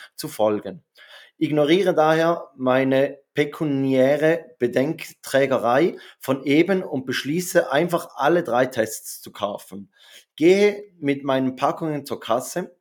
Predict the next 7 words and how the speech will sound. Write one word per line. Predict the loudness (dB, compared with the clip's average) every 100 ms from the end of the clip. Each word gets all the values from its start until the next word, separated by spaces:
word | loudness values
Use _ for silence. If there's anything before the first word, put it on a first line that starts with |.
| -12
Die | -10
Verkäuferin | -2 0 0 0 -6 -6 -10 -16
stellt | -4 0 0 -2 -8
mit | -4 -2 -4 -6 -16 -12 0
Berliner | 2 2 0 -2
Charme | -2 -2 -2 -6 -10
fest, | -4 -2 -2 -8